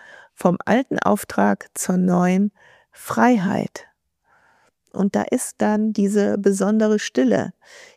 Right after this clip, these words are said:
die Art von Stille, die entsteht, wenn etwas in eine neue Ordnung gekommen ist und eben nicht durch Analyse, nicht durch Argumente, sondern durch Erfahrung,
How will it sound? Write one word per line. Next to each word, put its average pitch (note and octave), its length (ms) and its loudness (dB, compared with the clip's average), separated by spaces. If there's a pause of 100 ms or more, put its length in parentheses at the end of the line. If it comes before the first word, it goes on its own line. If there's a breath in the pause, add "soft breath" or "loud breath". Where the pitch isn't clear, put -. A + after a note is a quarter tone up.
(100)
die F3+ 160 0
Art A#3 200 0
von A3 200 -2
Stille, B3 380 2
die G3+ 140 0
entsteht, G#3 760 0 (320 loud breath)
wenn G3 260 0
etwas A3 460 0
in G#3 240 0
eine G#3 80 2
neue G#3+ 380 2
Ordnung A3 400 0
gekommen - 500 -4
ist - 320 -6 (380 loud breath)
und G3+ 200 0
eben G#3+ 300 2
nicht C#4+ 340 -2
durch G3 240 -2 (100)
Analyse, A3+ 880 2
nicht G#3 320 -4
durch E3+ 320 -4
Argumente, F#3 840 -2 (520 loud breath)
sondern G#3 400 4
durch G#3 320 0
Erfahrung, G#3+ 840 -2